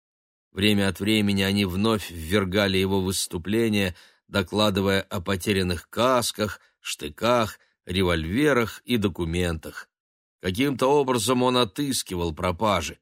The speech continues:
каким-то образом он с помощью ругательств благополучно доставил их сюда,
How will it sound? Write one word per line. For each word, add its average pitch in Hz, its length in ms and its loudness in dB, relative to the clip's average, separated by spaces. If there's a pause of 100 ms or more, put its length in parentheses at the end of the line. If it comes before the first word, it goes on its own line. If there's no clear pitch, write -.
(300)
каким-то 113 500 2
образом 117 400 2
он 113 120 2
с - 100 -4
помощью 117 520 -2
ругательств 107 800 -2 (280)
благополучно 104 840 0
доставил 107 760 2
их 92 140 -2
сюда, 90 460 -2